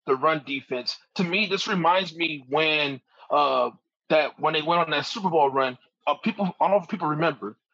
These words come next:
during the beginning of the year when Mahomes, when Mahomes was the quarterback,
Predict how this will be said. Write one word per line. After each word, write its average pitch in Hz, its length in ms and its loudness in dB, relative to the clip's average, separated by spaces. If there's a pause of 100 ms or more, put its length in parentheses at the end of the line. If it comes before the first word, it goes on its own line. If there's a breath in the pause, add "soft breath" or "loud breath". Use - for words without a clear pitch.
(120)
during 175 140 0
the 170 60 -2
beginning 165 400 -2
of 196 60 0
the 180 60 0
year 165 520 -2 (320)
when 156 180 0
Mahomes, 175 360 2 (280)
when 143 140 0
Mahomes 165 340 4
was 156 100 -12
the - 60 -16
quarterback, 151 680 2